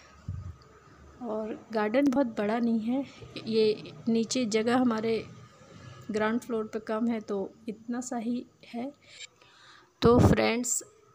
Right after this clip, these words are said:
आपको वीडियो कैसा लगा और यहाँ तक सपोर्ट बनाए रखने के लिए धन्यवाद, और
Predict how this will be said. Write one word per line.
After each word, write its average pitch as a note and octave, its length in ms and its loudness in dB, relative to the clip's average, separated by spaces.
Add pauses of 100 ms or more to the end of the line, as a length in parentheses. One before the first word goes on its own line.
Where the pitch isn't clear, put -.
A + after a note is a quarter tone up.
(240)
आपको G#3+ 380 2
वीडियो G3 340 4
कैसा G#3 360 -2
लगा G#3 380 -6 (680)
और G3 340 -8
यहाँ A3 460 -2
तक G#3+ 180 0 (840)
सपोर्ट G#3+ 520 4 (440)
बनाए G3+ 320 0
रखने G3+ 340 -8
के F#3+ 160 -8
लिए F#3+ 160 -4
धन्यवाद, F#3+ 760 -4 (540)
और G3+ 380 0